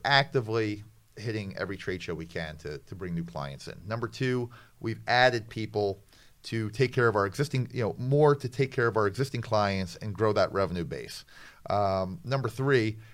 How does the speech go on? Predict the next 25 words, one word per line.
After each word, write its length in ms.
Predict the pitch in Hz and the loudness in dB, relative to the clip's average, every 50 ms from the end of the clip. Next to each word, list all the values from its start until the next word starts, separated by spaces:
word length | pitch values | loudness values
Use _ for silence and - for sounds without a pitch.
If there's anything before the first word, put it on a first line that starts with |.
| - - - | -20 -12 -4
we're 100 | 101 107 | -4 -4
constantly 880 | 104 - - - - - 123 123 127 127 123 - 131 123 120 117 104 - | -4 -4 -14 -12 -8 -6 -2 -2 0 -2 -2 0 0 0 2 2 0 2
adding 420 | - 104 104 101 95 95 95 98 | 2 4 4 4 2 0 -4 -4
more 220 | 104 98 95 90 85 | -4 -2 -2 -2 -2
structure, 640 | 85 - - - 101 87 85 - - 76 64 60 - - | -4 -10 -4 0 0 0 0 -2 -6 -6 -6 -6 -8 -6
more 140 | 82 90 | -6 -6
processes 600 | 87 - - 107 107 104 98 - 110 98 95 95 | -6 0 4 6 8 8 6 4 -2 -4 -4 -4
and 140 | 101 101 92 | -6 -6 -6
procedures. 720 | - 95 - - - 98 92 90 85 87 87 85 82 85 - - - - - - - - - - - | -8 -10 -10 -6 -4 -4 -4 -2 -2 -2 -4 -4 -6 -8 -12 -18 -20 -20 -20 -20 -20 -20 -16 -6 2
And 340 | 143 151 151 151 151 151 151 - | 4 6 6 6 4 2 0 4
that's 200 | - 156 190 - | 6 6 6 6
a 60 | - 170 | 4 -4
struggle 500 | - - 240 254 240 127 85 - - - - - | 4 6 6 6 6 4 2 -4 -6 -10 -6 -4
because 300 | 143 123 143 139 120 139 | -2 2 2 2 2 2
we 80 | 175 - | 2 4
have 160 | 233 202 - | 4 2 4
some 220 | - 185 185 202 | 4 2 2 2
people 320 | 170 185 185 170 180 185 165 | 0 -2 -2 2 2 4 4
who 160 | 143 151 147 | 6 4 6
were 280 | 143 139 135 - - - _ _ - - _ _ _ _ - | 6 6 6 6 4 -6 _ _ -20 -20 _ _ _ _ -4
original 640 | - 135 135 170 214 190 151 131 120 120 135 131 - - - - - - - _ - | -2 0 4 4 2 2 2 2 2 2 0 -2 -6 -16 -20 -20 -20 -20 -20 _ 0
who 100 | - 143 | 4 6
are 80 | 143 | 6
used 300 | 143 147 147 160 160 - - | 6 6 4 4 2 2 2
to 280 | 139 131 127 123 123 | 2 4 4 2 0